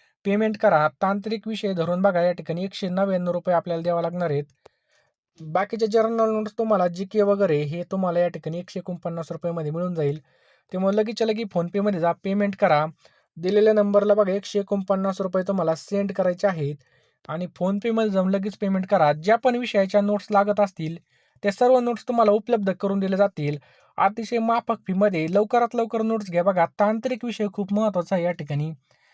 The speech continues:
कारण की डायरेक्ट साठ साठ प्रश्न त्यावर येऊ राहिलेत. पहा, बाकीचं आपलं जनरल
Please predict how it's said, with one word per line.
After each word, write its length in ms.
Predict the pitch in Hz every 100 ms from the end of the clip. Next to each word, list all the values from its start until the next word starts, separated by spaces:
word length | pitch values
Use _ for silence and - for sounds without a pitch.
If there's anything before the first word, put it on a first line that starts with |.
| _ -
कारण 220 | 196 214
की 80 | 214
डायरेक्ट 340 | 220 226 202
साठ 200 | 220 214
साठ 220 | - 214
प्रश्न 340 | 202 214 208 185
त्यावर 340 | 196 190 185
येऊ 140 | 180
राहिलेत. 260 | 175 170 135 127
पहा, 160 | 127 120 - _ _ _ _
बाकीचं 420 | 160 185 214 202
आपलं 260 | 208 202 208
जनरल 400 | 196 214 208